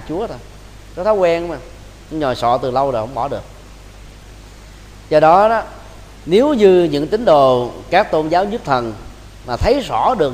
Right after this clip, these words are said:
những điều như thế này thì họ có thể mạnh dạn điều chỉnh lại những nhận thức sai. Và do đó tự giáo tương vi trong tình huống này được xem là đúng.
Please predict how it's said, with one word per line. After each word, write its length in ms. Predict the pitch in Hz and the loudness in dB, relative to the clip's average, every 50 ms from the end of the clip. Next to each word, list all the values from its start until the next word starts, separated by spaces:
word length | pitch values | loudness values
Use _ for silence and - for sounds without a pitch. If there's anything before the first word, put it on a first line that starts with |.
| 127 131 | -4 -6
những 200 | 135 143 202 240 | -6 -6 -4 -2
điều 140 | 185 151 135 | -2 -2 -2
như 100 | 135 143 | -4 -4
thế 100 | 175 190 | -6 -4
này 200 | 165 135 123 117 | -4 -4 -4 -4
thì 160 | 120 117 110 | -4 -6 -4
họ 440 | 107 107 107 110 113 120 127 135 - - - - - | -4 -2 0 0 0 0 0 -2 -6 -10 -16 -12 -6
có 80 | 185 | -2
thể 100 | 170 156 | 0 0
mạnh 300 | 151 131 120 120 131 139 135 | 0 0 -4 -4 -4 -4 -4
dạn 440 | 123 110 104 107 113 117 127 151 - - - - - - - - - - | -2 -2 -2 -2 -4 -6 -8 -10 -12 -14 -18 -20 -20 -20 -20 -20 -16 -6
điều 200 | 147 156 147 139 | -2 -2 0 0
chỉnh 200 | - - 135 190 | -2 -4 -6 -4
lại 160 | 202 151 117 | -2 -2 -2
những 200 | 113 120 131 143 | -2 -4 -6 -6
nhận 160 | 143 143 - - | -6 -6 -6 -6
thức 160 | 196 190 - | -8 -8 -6
sai. 200 | - 151 135 120 - - - - - - - - - - - - | -4 -6 -6 -6 -8 -14 -20 -20 -20 -20 -20 -20 -20 -20 -14 -8
Và 80 | 120 120 | -6 -4
do 120 | 120 135 | -2 0
đó 220 | 143 151 165 180 170 - - - - - - - - | 2 2 2 0 -2 -6 -14 -18 -20 -20 -12 -4 -2
tự 380 | 143 143 151 156 175 190 190 160 | 0 0 0 0 0 0 0 0
giáo 320 | 180 214 220 254 294 330 311 - | 0 0 2 2 0 -2 0 0
tương 280 | - 226 220 214 208 180 | 2 2 2 2 2 2
vi 220 | 185 196 208 208 - - - | 2 2 2 2 -2 -2 -2
trong 280 | 220 214 208 208 202 | -2 0 0 -2 -2
tình 220 | - 185 160 135 127 | -2 -2 -2 -2 -2
huống 200 | 143 190 233 226 | -4 -4 -4 -2
này 120 | 151 123 | -4 -4
được 140 | 117 120 120 | -2 -4 -4
xem 160 | - 143 131 | -4 -6 -6
là 80 | 120 107 | -6 -6
đúng. 160 | 117 147 | -6 -6